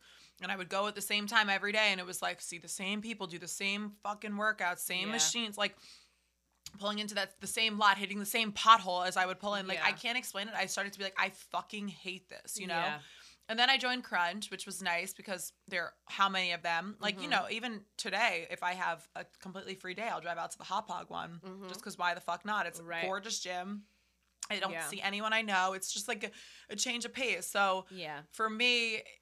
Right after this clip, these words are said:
Speaker 1: I love the Crunch gyms, and I won't leave them because I could go to all of them. And they're all so different. They
Speaker 2: Yeah.
Speaker 1: really are,
Speaker 2: Yeah,
Speaker 1: whether
Speaker 2: they
Speaker 1: it
Speaker 2: are.
Speaker 1: be, like, the staff, the people that actually go, the equipment,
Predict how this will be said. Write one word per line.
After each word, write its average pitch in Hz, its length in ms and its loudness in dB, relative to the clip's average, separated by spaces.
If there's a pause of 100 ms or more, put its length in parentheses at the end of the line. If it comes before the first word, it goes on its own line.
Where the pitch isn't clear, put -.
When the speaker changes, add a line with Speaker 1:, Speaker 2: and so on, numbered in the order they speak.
(280)
Speaker 1:
I 196 160 0
love 190 340 2
the 185 80 -6
Crunch 175 380 -2
gyms, 170 240 -6
and 175 100 -4
I 170 60 -2
won't 185 260 -4
leave 170 180 -6
them 170 160 -6
because 175 380 -6 (140)
I 165 160 -4
could 165 200 -16
go 160 160 -8
to 165 60 -10
all 165 240 -2
of 170 100 -10
them. 156 380 -8
And 180 120 -10
they're 175 120 -6
all 185 160 2
so 165 180 -6
different. - 680 -6
They 185 80 -2
Speaker 2:
Yeah. 180 60 -4
Speaker 1:
really 185 240 -2
are, 170 300 0
Speaker 2:
Yeah, 165 60 -8
Speaker 1:
whether 170 200 -2
Speaker 2:
they 160 260 -4
Speaker 1:
it 175 60 -4
Speaker 2:
are. 185 40 -8
Speaker 1:
be, 175 140 -6
like, 165 200 -6
the 156 100 -18
staff, 175 500 -2
the 160 80 -18
people 170 280 -16
that 165 100 -4
actually 165 360 -4
go, 175 240 0
the 170 120 -10
equipment, 185 580 -4